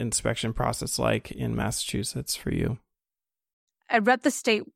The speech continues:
Speaker 2: I had to go on the state website, read what they needed, but obviously I live in the town of Needham, and Needham obviously have their paperwork that they would need. And, and really they needed me to get a allergen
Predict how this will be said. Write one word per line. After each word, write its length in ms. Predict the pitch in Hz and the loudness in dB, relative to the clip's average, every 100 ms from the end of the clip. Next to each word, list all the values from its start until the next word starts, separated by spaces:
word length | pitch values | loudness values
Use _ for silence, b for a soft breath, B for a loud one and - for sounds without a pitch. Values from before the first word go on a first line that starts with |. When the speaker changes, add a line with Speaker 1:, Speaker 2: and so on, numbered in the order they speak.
| - | 0
Speaker 2:
I 160 | 226 226 | 2 2
had 100 | 214 | 0
to 40 | 233 | 4
go 180 | 214 | 6
on 140 | 208 208 | 6 4
the 80 | 208 | 0
state 260 | - 190 | -2 -2
website, 600 | 190 - - 190 180 180 - | 0 -2 2 4 6 4 4
read 180 | 190 185 | 2 2
what 180 | 196 185 | 0 2
they 160 | 190 | 0
needed, 320 | 190 175 180 | 0 2 0
but 120 | 185 - | 0 2
obviously 760 | 185 190 - 190 185 190 185 | 0 0 -4 -2 0 -2 -2
I 80 | 190 | 0
live 300 | 185 190 180 | 2 0 0
in 440 | 190 185 180 180 | -2 -2 -2 -2
the 60 | 185 | -2
town 300 | - 190 185 | 2 4 4
of 80 | 190 | 4
Needham, 560 | 190 180 185 226 269 - _ | 4 4 8 8 6 2 _
and 200 | 208 202 | 4 6
Needham 440 | 196 180 180 180 185 | 6 4 2 2 2
obviously 400 | 175 185 - 185 | 2 0 -4 -6
have 240 | - 180 - | -4 -6 -2
their 540 | 180 180 101 - - - | 0 4 4 2 0 -4
paperwork 400 | 190 202 180 180 | -6 0 2 2
that 160 | 196 | -2
they 160 | 196 190 | 0 0
would 180 | - - | 0 0
need. 560 | 196 202 214 220 208 - | -2 -2 -2 -2 -2 0
And, 540 | 202 202 202 208 208 - | 2 2 0 -2 -4 -2
and 180 | 202 | -2
really 320 | 202 247 247 202 | 0 2 2 0
they 400 | 185 180 185 - | 0 -4 -6 -2
needed 360 | 190 185 185 | 2 4 4
me 160 | 185 180 | 2 -2
to 120 | - | -4
get 440 | - 185 185 - - | 2 4 4 0 0
a 460 | 185 170 92 95 - | 0 0 -2 -6 2
allergen 680 | 180 190 190 202 196 190 190 | 4 4 4 0 0 0 -2